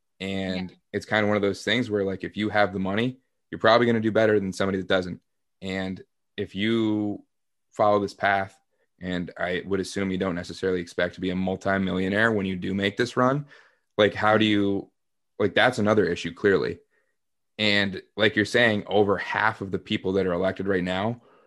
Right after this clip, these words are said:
Speaker 1: are millionaires, like, multimillionaires. So
Speaker 2: Well,
Speaker 1: it's
Speaker 2: yeah.
Speaker 1: kinda like one of these things where just money is working for money.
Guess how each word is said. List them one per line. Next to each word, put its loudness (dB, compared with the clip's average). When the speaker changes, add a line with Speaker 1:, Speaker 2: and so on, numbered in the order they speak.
Speaker 1:
are 2
millionaires, 0
like, 0
multimillionaires. -2
So 2
Speaker 2:
Well, -10
Speaker 1:
it's -6
Speaker 2:
yeah. -8
Speaker 1:
kinda 2
like 2
one 2
of 2
these 0
things -2
where 2
just -2
money 2
is -4
working 2
for -6
money. 0